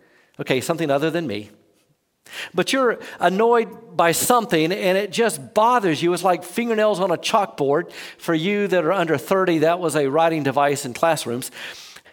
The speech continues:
You're like, "I, I hate this. Why don't they fix this? That just drives me crazy." Well, that might be your gift. Not to be annoyed, <laughs> but to fix the thing that annoys you.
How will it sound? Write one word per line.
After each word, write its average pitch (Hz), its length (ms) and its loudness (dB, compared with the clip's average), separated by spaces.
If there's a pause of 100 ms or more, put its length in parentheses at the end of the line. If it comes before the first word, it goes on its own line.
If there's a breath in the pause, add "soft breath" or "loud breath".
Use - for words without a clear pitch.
You're 202 220 0
like, 180 180 0
"I, 208 400 -2
I 160 140 0
hate 190 340 0
this. 98 420 -8
Why 147 160 -10
don't 285 120 -4
they 214 140 0
fix - 600 -6
this? 139 400 0 (300 loud breath)
That 247 200 0
just 247 200 -2
drives 147 260 2
me 226 140 -2
crazy." 262 640 -2 (1200)
Well, 156 80 -18
that 185 180 -6
might 185 200 -6
be 143 100 -4
your 143 180 -2
gift. 180 520 -4 (680)
Not 135 160 -4
to - 40 -16
be 107 120 -4
annoyed, 170 440 0 (460 loud breath)
<laughs> - 340 -18
but 139 240 -6
to 139 80 -2
fix - 440 -4
the - 240 -8
thing 113 640 -4
that 117 140 -10
annoys 120 440 -6
you. 110 140 -16